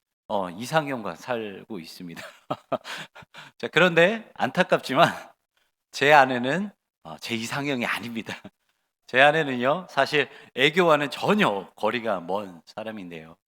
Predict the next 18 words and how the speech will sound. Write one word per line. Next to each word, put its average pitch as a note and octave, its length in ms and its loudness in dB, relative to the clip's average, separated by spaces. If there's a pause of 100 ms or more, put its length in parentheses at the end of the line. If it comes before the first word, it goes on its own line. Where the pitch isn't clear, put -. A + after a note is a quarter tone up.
(300)
참 C#3+ 200 0
감사하게도, B2+ 1000 2 (320)
어, G2 180 -2
제 B2+ 180 -4
둘째 D3+ 380 -6
딸이 B2 440 -4 (280)
참 B2+ 520 -8
귀엽고 B2 600 -8 (300)
애교가 A2 520 -4
많습니다. F2 760 -10 (760)
그래서 D3 320 2
이제 C3+ 240 2
저는 C3+ 340 2 (340)
가끔씩 - 720 0
아내에게 B2 680 0
이런 A#2 400 -4
말을 G2+ 320 -4
합니다. G#2 380 -10